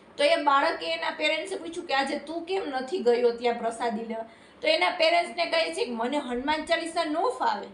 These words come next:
ત્યારે એના માતા પિતા ગર્વ કરે છે, "અમારા બાળકને એવું ન ગમે." ત્યારે જ જો એને એક લાફો કે સ્લેપ કહે ને ઇંગ્લિશમાં, ત્યારે બાળકને એમ કીધું હોય કે હનુમાન ચાલીસા આપણું કલ્ચર છે, તો એ બાળક બીજી વાર એવું ના કહે.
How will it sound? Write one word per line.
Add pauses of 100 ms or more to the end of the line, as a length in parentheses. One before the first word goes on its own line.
(420)
ત્યારે
એના
માતા
પિતા
ગર્વ
કરે
છે, (100)
"અમારા
બાળકને
એવું
ન
ગમે." (460)
ત્યારે
જ
જો
એને
એક
લાફો
કે
સ્લેપ (160)
કહે
ને
ઇંગ્લિશમાં,
ત્યારે
બાળકને
એમ
કીધું
હોય
કે
હનુમાન
ચાલીસા
આપણું
કલ્ચર
છે, (480)
તો
એ
બાળક
બીજી
વાર
એવું
ના (100)
કહે.